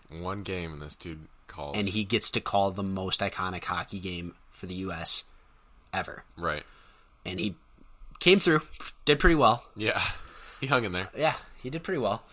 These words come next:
Speaker 2: Um, but, uh, just the inspirational aspect of this.
Speaker 1: Right.
Speaker 2: You know, whatever about Al Mi-, Michaels. Good for him. Herb Brooks has arguably the greatest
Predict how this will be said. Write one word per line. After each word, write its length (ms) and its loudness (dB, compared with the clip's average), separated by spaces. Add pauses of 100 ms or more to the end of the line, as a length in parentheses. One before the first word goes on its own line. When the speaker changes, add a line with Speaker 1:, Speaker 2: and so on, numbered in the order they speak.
(460)
Speaker 2:
Um, 420 8 (300)
but, 160 6
uh, 200 6 (600)
just 320 -2
the 80 -2
inspirational 720 2
aspect 400 -8
of 80 -18
this. 380 -8
Speaker 1:
Right. 240 -4 (100)
Speaker 2:
You 60 -12
know, 200 -14 (640)
whatever 400 2
about 300 0
Al 140 -8
Mi-, 160 -12 (260)
Michaels. 420 -8 (300)
Good 120 0
for 120 0
him. 180 -8 (1120)
Herb 260 4
Brooks 380 2
has 500 0 (540)
arguably 720 2
the 80 -2
greatest 760 -2